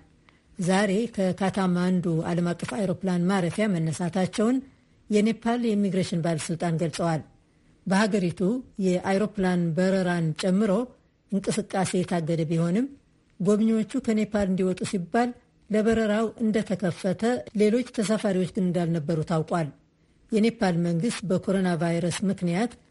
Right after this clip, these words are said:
እንቅስቃሴ በማገዱ ከአስር ሺህ በላይ የሚሆኑ ጎብኚዎች መውጫ እንዳጡ ተዘግቧል። ኔፓል ሶስት ብቻ የኮሮና ቫይረስ በሽተኞች እንዳሏት፣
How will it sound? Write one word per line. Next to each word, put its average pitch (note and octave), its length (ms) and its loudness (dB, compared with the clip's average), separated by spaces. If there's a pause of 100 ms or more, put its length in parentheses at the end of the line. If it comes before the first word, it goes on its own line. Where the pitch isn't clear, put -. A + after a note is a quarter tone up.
(160)
እንቅስቃሴ G#3 600 -2 (200)
በማገዱ F3+ 540 0 (600)
ከአስር G#3 320 0
ሺህ - 160 -4
በላይ G#3 280 2
የሚሆኑ F#3 600 2 (220)
ጎብኚዎች F#3+ 560 0 (360)
መውጫ A3 340 2 (200)
እንዳጡ F3+ 400 0
ተዘግቧል። E3 640 -2 (800)
ኔፓል G3 480 2 (180)
ሶስት - 380 0
ብቻ - 240 -2 (180)
የኮሮና F3+ 400 0
ቫይረስ E3+ 300 0
በሽተኞች E3+ 560 -2
እንዳሏት፣ F3 500 0